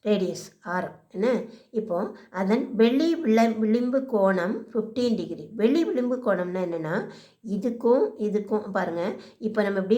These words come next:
வளைஞ்சு இப்படி போறோம். போகும்போது நம்ம ஒரு இடத்துல ஸ்கிட் ஆகாம இருக்கிறதுக்காக இது வெ-, வெளிப்பக்கம் உள்ள அந்த ரோட்ல ரெண்டு பக்கம் இருக்குல்ல, இது வந்து கொஞ்சம் தூக்கிட்டு இருக்கும், தூக்கி உயர்த்தி வச்சிருக்கோம். பாருங்க, இது புக்ல தெளிவா கொடுத்துருக்காங்க பாருங்க. இந்த இருக்கு பாத்தீங்களா?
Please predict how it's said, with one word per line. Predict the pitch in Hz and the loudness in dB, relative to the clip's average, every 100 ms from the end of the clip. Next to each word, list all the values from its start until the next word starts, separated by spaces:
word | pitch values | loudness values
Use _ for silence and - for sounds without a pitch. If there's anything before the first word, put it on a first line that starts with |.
| 262 | 2
வளைஞ்சு | 190 208 233 226 | 2 2 0 -2
இப்படி | 233 214 214 | 2 2 2
போறோம். | 190 170 156 196 - - _ | 0 0 -2 -4 -6 -14 _
போகும்போது | 247 254 254 233 285 | 0 0 2 2 2
நம்ம | 262 226 | 2 2
ஒரு | 208 | 2
இடத்துல | 202 208 233 | -2 -4 -4
ஸ்கிட் | - 247 208 254 | -4 -4 0 2
ஆகாம | 240 233 196 | 2 0 0
இருக்கிறதுக்காக | 175 175 175 165 190 247 - - _ | -2 -4 -4 -4 -2 -4 -6 -16 _
இது | 220 247 294 294 269 220 | -2 2 2 0 -2 0
வெ-, | 214 214 | 2 2
வெளிப்பக்கம் | 233 254 294 370 - 254 | 2 2 2 -2 -2 4
உள்ள | 220 208 202 208 196 202 | 6 6 2 -4 -8 -4
அந்த | 196 185 | -2 0
ரோட்ல | 214 254 247 226 | 2 2 0 -2
ரெண்டு | 208 208 | -2 -2
பக்கம் | 220 220 | -4 -2
இருக்குல்ல, | 190 196 185 | -2 -4 -2
இது | 214 240 | -2 0
வந்து | 220 214 - | 0 -2 -4
கொஞ்சம் | 240 233 226 - 311 - _ | -4 -4 -4 -4 -6 -6 _
தூக்கிட்டு | 247 233 226 - | -4 -2 -2 -4
இருக்கும், | 160 - - | -8 -14 -8
தூக்கி | 254 247 220 | -4 -2 0
உயர்த்தி | 180 185 175 | 0 0 -6
வச்சிருக்கோம். | 160 160 151 - - - | -10 -14 -14 -16 -20 -12
பாருங்க, | - 226 214 | -2 2 2
இது | 196 | 2
புக்ல | 233 285 262 | 0 2 2
தெளிவா | 233 208 220 | 4 4 4
கொடுத்துருக்காங்க | 190 - 185 165 160 160 | 2 -2 -8 -10 -10 -8
பாருங்க. | 156 160 233 - - - _ _ _ _ _ _ _ _ _ _ _ _ _ _ _ - | -8 -6 -8 -10 -18 -20 _ _ _ _ _ _ _ _ _ _ _ _ _ _ _ -4
இந்த | 220 | 0
இருக்கு | 196 190 | 0 -2
பாத்தீங்களா? | 185 185 185 | -8 -8 -6